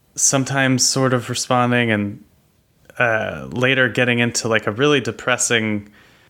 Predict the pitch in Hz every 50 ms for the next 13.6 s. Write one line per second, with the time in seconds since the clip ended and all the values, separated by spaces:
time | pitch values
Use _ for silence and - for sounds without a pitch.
0 | _ _ _ - - - - - 139 135 131 131 123 113 107 117 107 101 - -
1 | - - - - - 117 110 101 98 - - - _ _ - - - 120 - -
2 | - 131 123 120 120 110 113 113 104 101 - - - - 110 107 104 101 101 101
3 | - - - - _ _ _ _ _ - - - - - - - - - - 127
4 | 123 123 117 110 117 110 107 104 - 113 110 104 - 110 107 107 104 101 104 -
5 | - - - - - - - 120 117 120 - 117 120 117 113 113 107 104 - 110
6 | 104 107 107 107 107 107 107 104 101 104 98 95 - 107 104 - - - 123 117
7 | 113 110 107 - - 110 80 - 117 - - 123 110 117 117 107 110 113 110 110
8 | 107 107 104 104 104 107 107 113 110 107 104 - 120 117 113 113 110 110 113 117
9 | 113 113 113 113 113 107 113 113 113 107 - 117 110 107 - 127 120 113 110 -
10 | 120 117 117 113 113 110 104 - - - - - - - - - - _ _ _
11 | _ - - 110 107 107 101 101 98 98 98 - - _ _ - - _ _ _
12 | - 131 117 120 113 101 104 107 131 160 165 160 139 120 127 131 127 123 117 -
13 | - 120 113 113 120 - - - - - - -